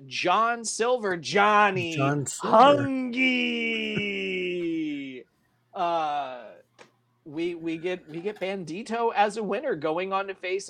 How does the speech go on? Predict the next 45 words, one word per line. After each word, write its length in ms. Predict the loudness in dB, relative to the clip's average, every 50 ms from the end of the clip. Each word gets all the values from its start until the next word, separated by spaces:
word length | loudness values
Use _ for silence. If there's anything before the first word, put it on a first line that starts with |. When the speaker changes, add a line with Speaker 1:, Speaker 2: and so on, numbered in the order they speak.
| 0
Speaker 1:
All 380 | 2 4 4 4 4 2 0 -4 -8
Ego 440 | -10 -12 -8 -2 0 0 0 0 -2
Ethan 440 | -4 -8 -18 -14 -12 -10 -10 -10 -8
Page 580 | -4 -4 -2 -2 -2 -4 -6 -8 -12 -16 -20 -20 _ _ _ _ _ _ 2
at 300 | 4 4 4 4 0 -2
Full, 280 | 0 2 2 2 2 2
uh, 60 | 2 2 2 2 0 0 2 4
uh, 180 | 4 4 6 4
oh, 100 | 4 6
I 100 | 6 6
believe 240 | 4 2 0 -2 -2
it's 140 | -4 -6 -6
next 260 | -6 -6 -6 -6 -8
week 200 | -8 -8 -6 -4
on, 240 | -2 -2 -2 -2 -4
uh, 340 | -4 -4 -2 -2 -2 -2 -2
I 100 | -2 -2
believe 200 | -2 -2 -2 -2
Dynamite 420 | -2 -4 -4 -4 -6 -8 -8 -8 -6
or 40 | -8
Rampage, 280 | -8 -8 -10 -8 -2 0
Speaker 2:
Probably 260 | 0 0 2 0 2
Speaker 1:
one 40 | 2
of 120 | 2 2 2
the 60 | 2
two. 60 | 2
Speaker 2:
Dynamite, 260 | 2 2 2 -2 -2
yeah. 220 | -2 -2 -2 -2 -4 -6 -10 -16 _ _ _ _ _ _ _ _ _ _ _ _ 6
Speaker 1:
Uh, 220 | 8 10 10 8
we 100 | 6 4 4
get 100 | 4 4
a 40 | 4
very 220 | 4 2 2 2
short 300 | 0 0 0 0 0 2
match 300 | 2 2 2 2 0 -2
of 80 | -4 0
Nyla 340 | 4 4 4 4 4 2
Rose 300 | 2 2 2 0 0 -4
versus 320 | -8 -8 -8 -8 -10 -10 -6
Kyla 340 | -2 0 0 0 0 -2 -6
Sparks. 520 | -8 -2 0 2 2 2 0 -4 -10 -6
Nyla 300 | -4 -2 0 0 0 0
Rose 300 | -2 -2 -2 -2 -4 -4
going 320 | -2 -2 -2 -2 -4 -4
over. 460 | -2 -2 -2 0 -2 -4 -4 -6 -8